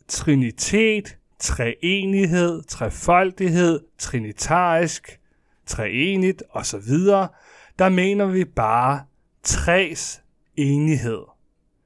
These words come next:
Nemlig at vi tror på én Gud i tre personer. Faderen, Sønnen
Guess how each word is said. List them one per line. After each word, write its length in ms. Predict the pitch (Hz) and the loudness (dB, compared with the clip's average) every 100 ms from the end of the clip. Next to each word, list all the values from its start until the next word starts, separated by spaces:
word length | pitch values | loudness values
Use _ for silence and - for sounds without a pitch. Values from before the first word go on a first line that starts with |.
| _ - - - | _ -20 -16 -2
Nemlig 540 | 160 170 185 190 202 | 0 2 2 2 2
at 120 | 147 | 0
vi 80 | 131 | -4
tror 360 | 127 - 135 127 | -6 -2 0 0
på 300 | - 117 - _ 202 | -4 -10 -10 _ 0
én 300 | 208 220 202 | 2 0 -4
Gud 360 | - 151 151 156 - _ _ _ _ _ | 2 4 4 2 -8 _ _ _ _ _
i 80 | 175 | -8
tre 480 | 139 - 143 127 123 - | -4 -2 0 0 -2 -6
personer. 760 | 135 - 127 110 101 101 - _ _ _ _ _ _ _ _ _ | -2 -2 -2 -4 -10 -14 -16 _ _ _ _ _ _ _ _ _
Faderen, 760 | - - 151 156 156 160 160 160 _ - | -8 0 2 2 0 -2 -6 -10 _ -14
Sønnen 680 | - - 139 127 123 127 | -6 -2 0 -2 -4 -6